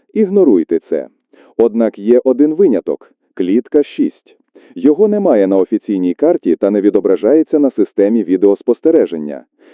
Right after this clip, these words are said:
Його точне місце розташування навмисно замовчено. Ви неминуче зіткнетеся з ним колись, навіть якщо ніколи раніше не проходили цим коридором. Коли ви це зробите, це буде легко впізнати.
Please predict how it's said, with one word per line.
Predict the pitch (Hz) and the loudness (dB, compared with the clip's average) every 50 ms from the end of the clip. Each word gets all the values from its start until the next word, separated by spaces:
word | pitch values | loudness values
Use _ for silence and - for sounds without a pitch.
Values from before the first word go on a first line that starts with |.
| _ - | _ -8
Його | 87 92 120 117 113 127 | 0 2 2 2 2 0
точне | 117 - 143 127 113 - 117 110 | 2 2 0 0 0 -2 -4 0
місце | 107 117 113 - _ - 98 | 0 0 0 0 _ 0 0
розташування | 104 101 _ - 98 - - 107 101 147 165 151 117 98 92 | 0 0 _ -4 -6 -2 -2 0 0 0 -2 0 -2 -2 0
навмисно | 107 147 160 151 156 165 143 107 - - 98 87 | 0 0 0 0 0 -2 -2 -2 0 -4 -6 -2
замовчено. | 85 120 139 156 131 - - - 90 76 76 67 60 _ _ _ _ _ _ - _ | -2 -2 0 0 0 -2 -2 -6 -8 -8 -8 -12 -14 _ _ _ _ _ _ -14 _
Ви | 85 92 131 139 143 - | -2 0 2 2 2 2
неминуче | 120 143 156 160 175 185 190 175 113 92 - 104 90 | 2 0 0 0 0 0 0 2 0 0 0 -2 0
зіткнетеся | - 98 92 - - 123 160 180 - 127 - - 95 85 | 0 0 -2 0 0 0 0 2 0 0 0 0 -2 -2
з | - | -2
ним | 95 92 90 | -4 -6 -4
колись, | - - 123 120 98 80 71 _ _ _ _ _ | 0 0 2 2 2 -2 -4 _ _ _ _ _
навіть | 85 90 107 - 349 190 185 _ | -6 -2 -2 0 0 0 0 _
якщо | 123 113 - - _ - 131 | 0 -2 -2 -4 _ 0 0
ніколи | 120 113 104 - 127 117 101 92 87 | 0 0 0 2 2 2 4 2 2
раніше | 85 82 95 127 147 - - 156 | 0 2 2 0 0 0 0 0
не | 147 123 110 101 | 2 2 0 0
проходили | - 95 90 - - 92 104 104 117 113 117 | 0 -2 -2 0 0 -2 2 2 2 2 2
цим | - _ 95 87 85 | 0 _ -6 -6 -2
коридором. | - 101 107 127 135 147 123 92 71 69 62 - _ _ _ _ - - - _ | -2 0 0 2 2 2 0 0 -2 -6 -12 -16 _ _ _ _ -20 -20 -20 _
Коли | - 107 113 117 113 | 0 2 4 4 4
ви | 101 101 98 | 4 2 0
це | _ 101 87 | _ 0 -2
зробите, | 78 104 127 175 180 220 87 _ 76 69 65 _ _ _ _ | 0 2 2 2 2 0 -2 _ -6 -6 -6 _ _ _ _
це | - 196 | 0 0
буде | 196 220 208 202 190 | 2 2 2 2 2
легко | 143 98 98 120 131 _ - 143 | 2 2 0 0 -2 _ -4 -4
впізнати. | - _ 139 139 127 135 120 95 82 - - 71 62 | -2 _ -2 -2 0 0 -2 -2 -2 -4 -6 -10 -10